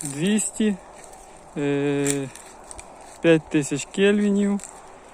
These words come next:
і пресет ще використав я. Проте стабілізація відсутня, хоча тисяча вісімдесят,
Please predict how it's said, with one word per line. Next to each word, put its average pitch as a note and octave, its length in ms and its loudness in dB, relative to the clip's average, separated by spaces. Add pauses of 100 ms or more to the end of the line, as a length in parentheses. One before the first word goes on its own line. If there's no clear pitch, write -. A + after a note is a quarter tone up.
(280)
і D3+ 600 4 (480)
пресет C#3+ 640 0
ще - 200 -2
використав B2+ 640 -4
я. B2+ 200 -2 (520)
Проте D#3 580 4 (400)
стабілізація C#3+ 920 2
відсутня, C#3+ 640 0 (320)
хоча D#3 300 4
тисяча D#3 460 0
вісімдесят, C#3+ 920 2